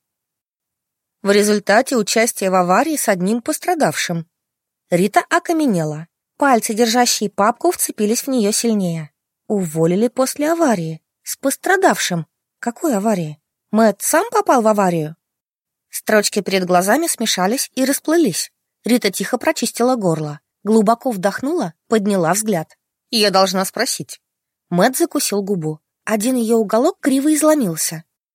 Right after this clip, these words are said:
Расслабленная поза тут же изменилась. Он снова выпрямился, снова подался вперед,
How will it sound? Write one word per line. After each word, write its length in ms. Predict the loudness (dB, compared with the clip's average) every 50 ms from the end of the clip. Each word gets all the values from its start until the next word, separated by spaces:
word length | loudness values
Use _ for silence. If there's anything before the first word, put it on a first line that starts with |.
| _ _
Расслабленная 800 | 0 0 2 2 0 -2 0 0 0 0 0 0 0 0 0 -2
поза 300 | 0 0 0 0 0 0
тут 160 | -2 -2 -2
же 160 | -2 -2 0
изменилась. 640 | 0 0 -2 0 0 -2 -2 -2 -4 -6 -8 -10 -10 -12 _ _ _ _
Он 160 | -4 -2 -2
снова 320 | -4 -2 0 2 2 2
выпрямился, 720 | 2 2 0 0 -2 -2 -2 -2 -4 -6 -8 -8 -10 -10 -14 _ _ _
снова 440 | _ -8 -4 0 0 2 2 2 2
подался 440 | 2 2 4 4 2 2 0 -4 -8
вперед, 400 | -6 -6 -4 -2 -2 -4 -4